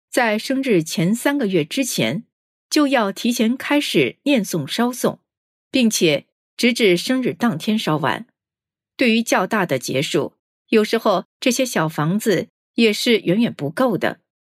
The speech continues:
就需要一直坚持念诵、烧诵小房子，化解这个大关，并且在过了生日的后三个月，也还是需要继续坚持多多念诵小房子。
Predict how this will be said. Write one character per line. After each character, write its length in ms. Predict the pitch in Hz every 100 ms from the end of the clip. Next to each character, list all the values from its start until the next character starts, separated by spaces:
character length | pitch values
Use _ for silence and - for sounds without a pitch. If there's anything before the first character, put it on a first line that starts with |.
| _
就 220 | - 277 240
需 160 | 262
要 160 | 240 185
一 180 | 262 208
直 380 | - 175 208 233
坚 220 | - 302
持 140 | 294 170
念 240 | 220 156
诵、 340 | 151 156 120 - -
烧 240 | - 311
诵 200 | 302 247
小 220 | 214 107
房 300 | - - 156
子， 240 | 180 180 - _ _
化 280 | - 302 220
解 200 | - -
这 140 | 220
个 100 | 196
大 220 | - 156
关， 280 | 110 190 226 - _ _ _ _ _ _
并 180 | 262 233
且 320 | - 180 170 - _
在 280 | - 226 185
过 180 | 185 220
了 140 | 170
生 240 | - 247
日 160 | 254 214
的 240 | 165 120 -
后 260 | - 311
三 240 | 196 - 156
个 80 | 123
月， 260 | 143 - _ _ _ _ _ _
也 140 | 226 202
还 200 | - 185
是 120 | 196
需 180 | - 190
要 280 | 156 - - _ _ -
继 140 | 262
续 160 | 233 175
坚 260 | 233 233
持 360 | 240 175 175 196
多 200 | - 262
多 180 | 254 277
念 220 | 285 269
诵 200 | 214 220
小 180 | 180 -
房 300 | - - 160
子。 220 | 196 -